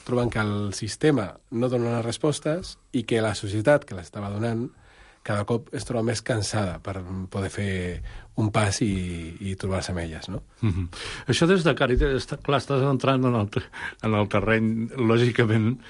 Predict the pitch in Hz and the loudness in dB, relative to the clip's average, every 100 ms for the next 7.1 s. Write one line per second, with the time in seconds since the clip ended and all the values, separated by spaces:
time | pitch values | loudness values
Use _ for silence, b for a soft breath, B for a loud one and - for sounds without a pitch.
0 | B B 113 113 107 101 95 120 120 123 | B B 2 4 4 2 2 2 2 0
1 | 110 - - - 113 113 117 117 117 113 | 0 -4 -8 0 2 4 4 4 2 2
2 | 117 117 - 123 113 98 110 107 104 107 | 2 2 0 2 4 4 2 0 0 0
3 | 98 90 110 107 90 95 B - 117 110 | 0 0 -2 -2 -8 -10 B -2 2 4
4 | 104 107 110 113 110 120 - 110 117 107 | 4 4 4 4 2 -2 0 4 4 2
5 | - 90 135 127 87 104 107 - 120 101 | 0 2 4 4 0 -6 -8 -4 -2 2
6 | - - 123 - 110 110 104 95 98 143 | 2 2 0 2 0 2 0 -2 0 0
7 | - | 0